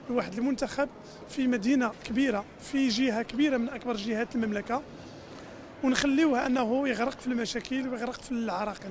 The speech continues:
بالعكس، رئيس الحزب عزيز أخنوش، آه، خدا، خدا على عاتقه أنه يبقى في تواصل دائم مع المنتخبين ديالنا وتقديم، آه، الدعم المعنوي والمادي اللازم باش أنهم ينجحوا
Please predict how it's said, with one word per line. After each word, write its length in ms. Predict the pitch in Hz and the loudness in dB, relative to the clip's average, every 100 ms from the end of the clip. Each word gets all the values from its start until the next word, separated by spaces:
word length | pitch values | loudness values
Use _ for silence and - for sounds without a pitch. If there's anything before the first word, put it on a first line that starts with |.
| 175 | -6
بالعكس، 500 | 190 269 - - - - 233 | 0 0 0 -6 -8 -10 -6
رئيس 340 | 226 294 - | -4 -4 -6
الحزب 280 | 269 254 214 | -6 -6 -4
عزيز 280 | 202 226 233 | -4 -4 -4
أخنوش، 500 | - 233 240 254 - - - - - - - | -6 -4 -4 -4 -8 -12 -18 -18 -18 -14 -4
آه، 240 | 233 240 | -2 -2
خدا، 400 | - - 226 349 | -2 -2 0 0
خدا 240 | - 226 254 | -2 4 4
على 220 | 220 226 | 4 2
عاتقه 560 | 233 233 269 - 269 302 - - - - - | -2 -2 -4 -2 -2 -4 -10 -18 -18 -14 -2
أنه 300 | 240 254 233 | 0 2 0
يبقى 400 | 247 - 294 330 | -2 0 2 2
في 160 | - 262 | -2 0
تواصل 540 | 254 254 254 262 240 | 2 0 0 -2 0
دائم 400 | 240 320 262 277 311 262 | 2 2 2 -2 -4 -4
مع 300 | 196 240 247 | 0 0 0
المنتخبين 680 | 262 240 233 - 247 226 196 | -2 -2 -2 -2 -2 -2 -2
ديالنا 400 | 202 214 254 285 - - - - | -2 0 -2 -2 -10 -14 -16 -6
وتقديم، 720 | 254 - - 226 247 311 285 | -4 -4 -6 -2 2 4 4
آه، 420 | 262 285 240 247 254 | 2 2 0 0 -2
الدعم 460 | 180 320 254 262 | 2 4 4 4
المعنوي 500 | 262 247 220 262 254 | 4 2 2 0 2
والمادي 420 | 247 247 220 180 | 0 0 0 0
اللازم 480 | 233 240 330 269 269 | 0 2 4 4 2
باش 160 | 247 285 | 0 -2
أنهم 320 | 247 247 240 | -2 0 0
ينجحوا 340 | 233 - 311 | -2 -2 -4